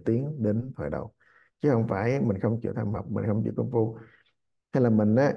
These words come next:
công phu mà không chịu tham học một cách kỹ, <clears throat> gọi là ôm cái ngã chấp của mình á, cố chấp của mình á. Tôi, tôi nghe, nhưng mà tôi đã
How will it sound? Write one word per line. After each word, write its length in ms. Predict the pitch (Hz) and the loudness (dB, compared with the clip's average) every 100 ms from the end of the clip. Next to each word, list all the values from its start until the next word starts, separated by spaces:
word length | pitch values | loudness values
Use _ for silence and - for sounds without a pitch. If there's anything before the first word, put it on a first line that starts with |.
| - - | -2 -2
công 180 | 123 | 0
phu 120 | 131 123 | 2 2
mà 180 | 104 | 2
không 200 | 143 131 117 | 0 -2 -2
chịu 160 | 92 95 | -2 -2
tham 180 | 135 117 | -2 -2
học 140 | 104 | -4
một 100 | 113 123 | -4 -4
cách 100 | 127 | -4
kỹ, 300 | - 113 151 165 170 - - - | -2 0 0 -2 -6 -12 -12 2
<clears throat> 440 | 226 202 147 - | 6 6 4 0
gọi 100 | 110 | 0
là 140 | 107 - | 0 2
ôm 260 | 139 131 135 | 2 2 2
cái 80 | |
ngã 160 | 127 107 | 2 2
chấp 160 | 110 160 | 0 0
của 80 | 131 | 0
mình 220 | 117 101 | 0 -2
á, 100 | 110 - | -4 -6
cố 280 | - 147 175 | 0 2 2
chấp 100 | 170 - | -2 -2
của 100 | 117 | 0
mình 200 | 113 95 | 0 -2
á. 120 | 127 - _ _ _ _ _ _ _ _ _ | -6 -10 _ _ _ _ _ _ _ _ _
Tôi, 180 | 143 139 | 2 4
tôi 100 | 143 | 2
nghe, 420 | 147 151 147 143 120 | 4 4 4 2 -4
nhưng 320 | - 101 139 120 | -6 -2 0 2
mà 380 | 104 107 113 139 135 131 _ _ _ _ | 2 0 0 -2 -6 -12 _ _ _ _
tôi 140 | 127 | 0
đã 120 | 117 | 2